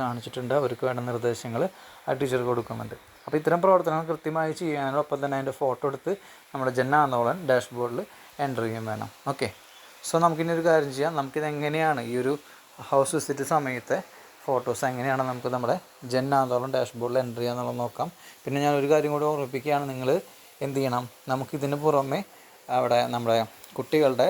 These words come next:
വളർച്ചാ നിരീക്ഷണം കൂടി ഇതിനകത്ത് കാണിക്കേണ്ടി വരും. അതായത് നമ്മൾ വീടുകളിൽ പോയിട്ട്, ഏഹ്, ഹൗസ് വിസിറ്റ് നടത്തുന്നുണ്ടല്ലോ. അപ്പോൾ നിങ്ങൾ അടുത്ത ദിവസം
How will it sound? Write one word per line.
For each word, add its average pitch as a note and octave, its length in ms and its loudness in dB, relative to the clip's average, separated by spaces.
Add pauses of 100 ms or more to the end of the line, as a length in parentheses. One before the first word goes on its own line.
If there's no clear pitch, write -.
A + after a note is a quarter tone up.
(180)
വളർച്ചാ B2+ 440 4
നിരീക്ഷണം C3+ 480 -6
കൂടി C3+ 160 -2 (520)
ഇതിനകത്ത് B2+ 380 -2
കാണിക്കേണ്ടി A#2 460 0
വരും. G2+ 140 -6 (680)
അതായത് C3+ 260 4
നമ്മൾ B2 180 2 (260)
വീടുകളിൽ B2 460 4 (120)
പോയിട്ട്, C#3+ 380 4 (840)
ഏഹ്, A#2+ 360 2
ഹൗസ് C#3 280 4
വിസിറ്റ് C#3 320 -6
നടത്തുന്നുണ്ടല്ലോ. D3+ 580 -2 (260)
അപ്പോൾ C3 180 -10
നിങ്ങൾ B2+ 140 -2 (480)
അടുത്ത B2 240 2
ദിവസം C#3 240 2